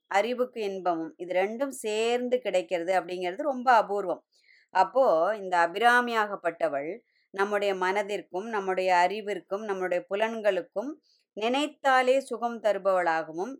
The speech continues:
இனிமை தருபவளாகவும், இன்பம் தருபவளாகவும் இருப்பதால், அப்ப அவர் என்ன சொல்லிட்டார்? முதல் வார்த்தையே, "ஆனந்தமாய், என் அறிவாய்." அறிவுன்னா என்ன? நம்ம படிக்கிறது, நம்ம கேட்கறது, நம்ம உணர்றது, நம்ம அனுபவம்,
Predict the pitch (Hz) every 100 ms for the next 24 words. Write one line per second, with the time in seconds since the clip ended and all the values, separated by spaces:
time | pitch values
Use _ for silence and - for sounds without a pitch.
0 | _ 202 226 247 233 202 185 180 175 170
1 | 165 170 220 202 202 226 202 190 180 175
2 | 170 160 160 190 170 165 170 156 147 226
3 | - _ _ _ - 180 185 175 175 233
4 | 226 196 196 180 175 180 226 220 208 190
5 | 180 170 180 175 180 185 185 196 208 196
6 | 180 165 156 151 165 170 156 135 127 _
7 | _ _ - 226 269 285 233 196 185 170
8 | 165 165 160 147 131 _ _ _ _ -
9 | 226 262 269 262 254 254 240 220 214 214
10 | 220 _ _ _ _ _ 220 226 226 202
11 | 214 208 208 185 165 185 190 185 _ _
12 | 196 202 190 208 220 220 208 175 180 180
13 | 185 - 190 190 190 214 220 202 170 185
14 | 185 175 175 208 208 196 175 180